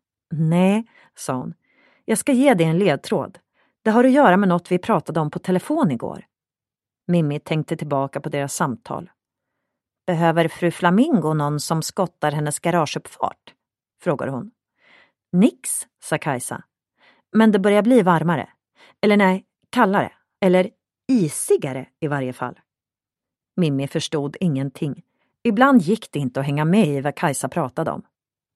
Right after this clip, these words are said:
"Bara säg det", sa hon. Kajsa var så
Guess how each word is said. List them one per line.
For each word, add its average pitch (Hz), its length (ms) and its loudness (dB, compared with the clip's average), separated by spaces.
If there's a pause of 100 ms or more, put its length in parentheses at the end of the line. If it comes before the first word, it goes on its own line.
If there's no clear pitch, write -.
(160)
"Bara 208 180 6
säg 175 260 0
det", 117 260 -8 (220)
sa 127 240 -6
hon. - 220 -14 (840)
Kajsa 170 360 0
var 156 100 2
så - 160 -6